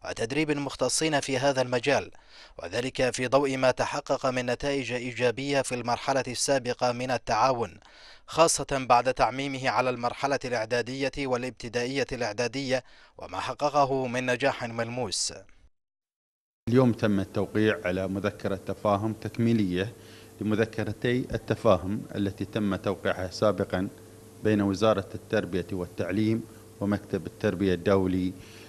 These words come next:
Speaker 2: آه، في جنيف التابع لمنظمة اليونسكو، وهو مؤسسة تربوية عالمية على صعيد الاستشارات وأيضا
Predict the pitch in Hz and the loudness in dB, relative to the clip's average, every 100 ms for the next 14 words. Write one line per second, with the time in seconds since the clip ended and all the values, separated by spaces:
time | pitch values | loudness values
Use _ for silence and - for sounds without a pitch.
0 | - 98 98 87 110 95 101 95 95 95 | -8 -2 0 0 -2 0 2 2 0 -4
1 | - 107 95 92 85 95 95 98 90 92 | 0 0 2 0 -2 -2 -2 -2 -2 -2
2 | 90 101 98 101 101 - 123 127 - - | -2 -2 -4 -2 -4 -2 0 0 -6 -20
3 | - - - 92 101 98 98 92 - 101 | -20 -8 -4 0 2 4 2 0 -2 -4
4 | - 98 - 101 90 95 98 95 92 92 | 0 -2 0 -2 0 2 2 2 2 0
5 | 101 85 95 110 98 92 92 95 92 - | -2 0 4 4 4 2 0 0 -2 -8
6 | - - - - 104 95 - 95 95 101 | -20 -20 -8 0 2 2 0 0 2 0
7 | 92 90 - - 101 98 92 95 95 101 | -2 -6 -6 -4 -2 0 2 2 0 0
8 | 101 95 110 110 101 95 | 2 2 4 2 2 0